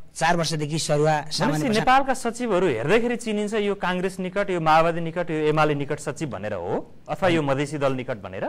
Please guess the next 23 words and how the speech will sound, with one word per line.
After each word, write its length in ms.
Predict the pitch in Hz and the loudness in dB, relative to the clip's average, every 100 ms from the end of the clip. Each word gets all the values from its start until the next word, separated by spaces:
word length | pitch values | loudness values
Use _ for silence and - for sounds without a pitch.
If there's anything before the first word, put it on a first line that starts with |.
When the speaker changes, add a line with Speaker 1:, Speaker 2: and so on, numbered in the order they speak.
| - - - - | -8 -18 -20 -8
Speaker 1:
होइन, 200 | 151 160 | -6 0
बाध्य 240 | 160 185 | 0 2
पारेर 260 | 202 190 185 | 2 2 0
उहाँहरूलाई 360 | 175 165 165 156 | 0 0 0 -2
चिनाइएको 440 | 160 165 143 110 | 0 2 2 0
छ। 100 | - - - - - _ | -8 -12 -18 -20 -20 _
किनभने 260 | 196 202 196 | 0 2 4
लाइनमा 320 | 170 185 196 | 4 4 4
बसेको 320 | 180 165 185 | 4 2 0
मान्छे 240 | 185 180 180 | 0 2 0
ऊ 60 | |
सचिव 280 | 170 175 170 | 2 0 2
हुन 120 | 160 | 0
सक्दैन, 360 | 156 135 107 95 - - - _ - | 0 -4 -6 -12 -18 -20 -20 _ -4
लाइनमा 300 | 135 196 190 | 0 2 2
बसेको 260 | 175 185 | 2 0
मान्छे 280 | 185 175 175 | 0 0 0
ऊ 120 | 180 | 2
मुख्य 220 | 175 165 175 | 2 2 2
सचिव 220 | 175 165 | 0 0
हुन 100 | 165 | -2
सक्दैन। 340 | 170 - 160 | -2 -2 -2
सचिव 360 | 143 131 139 | -2 -4 -6